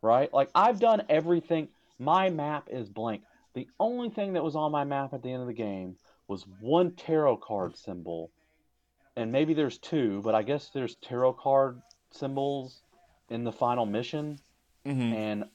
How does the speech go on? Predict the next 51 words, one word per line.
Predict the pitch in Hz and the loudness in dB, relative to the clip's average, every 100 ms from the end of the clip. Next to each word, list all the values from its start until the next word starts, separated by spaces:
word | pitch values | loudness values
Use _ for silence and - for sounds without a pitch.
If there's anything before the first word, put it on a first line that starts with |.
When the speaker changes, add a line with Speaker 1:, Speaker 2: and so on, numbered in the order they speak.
| - | 0
Speaker 1:
I | 107 | 2
was | 117 123 104 - - | 4 0 -4 -12 -8
trying | 117 113 113 | 0 0 0
to | 120 | -4
do | |
the | 110 | 0
final | 123 113 | 0 2
mission. | 101 113 143 | 0 -2 -2
I | 113 | 0
wasn't | 98 110 110 107 _ | 2 0 0 -8 _
trying | - 104 110 | -4 -2 0
to | 104 | -2
look | 120 - | -4 -4
for | - | -10
tarot | 104 107 131 | 0 4 4
cards. | 156 156 170 165 - _ _ _ _ _ _ 123 | 4 6 4 2 -20 _ _ _ _ _ _ -4
Um, | 120 113 101 92 _ | 0 0 0 -4 _
but | 110 127 | 0 2
I | 139 | 2
still | - 147 | 0 2
got | 160 | 2
the | 147 | 2
achievement | 123 - 151 139 - | -6 -4 -6 -4 -6
for | 110 | -8
finding | - 123 143 127 | 0 0 2 0
all | 101 95 | 0 0
of | 90 | -2
them | 98 | -4
because | 98 - 104 | -8 -10 -10
all | - 117 131 | 2 4 4
the | 123 | 0
ones | 131 110 | -4 -4
that | 113 | -8
you | 104 | -6
need | 98 117 120 | -6 -8 -8
to | 104 | -2
find, | 123 127 107 92 87 87 _ _ _ _ _ _ _ _ - | 0 2 0 -4 -10 -16 _ _ _ _ _ _ _ _ -6
I | 196 | -4
found, | - 95 62 _ _ _ - | -2 -4 -4 _ _ _ -8
Speaker 2:
Mm-hmm. | 143 | -2
Speaker 1:
right? | 98 98 - _ _ _ _ _ _ _ | 0 0 -2 _ _ _ _ _ _ _
I | 98 113 | -2 0
only | 120 | 2
had | 120 | 0
seventeen | - 143 127 120 - 117 | 0 4 4 2 -6 0
out | 113 | 0
of | 101 | 2
nineteen | 110 107 117 | -2 -4 -6
of | 101 | -6
the | 87 | -6
deck | 85 123 95 - | 2 4 4 0